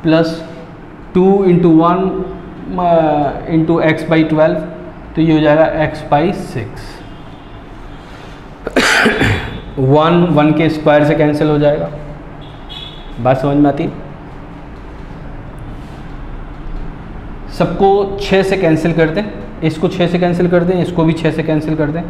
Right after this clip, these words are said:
तो ये हो जाएगा पच्चीस बटे छः दूनी बारह, छः चौक चौबीस,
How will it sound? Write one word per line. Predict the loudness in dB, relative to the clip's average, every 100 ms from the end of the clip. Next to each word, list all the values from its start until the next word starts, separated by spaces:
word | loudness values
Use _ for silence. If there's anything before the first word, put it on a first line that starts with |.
| -10 -12 -12 -2
तो | 4
ये | 4
हो |
जाएगा | 4 4 2
पच्चीस | 0 -2 -2 -2 0 0 -2
बटे | -4 0 0 -2 -6 -12 -14 -14 -14 -16 -16 -16 -16 -16 -16 -16 -16 -16 -16 -16 -6
छः | 0 2
दूनी | 4 4
बारह, | 6 4 4 2 0 -8 -10 -14 -16 -16 -16 -12
छः | -2 0
चौक | 2 -2
चौबीस, | -2 -4 -4 -8 -10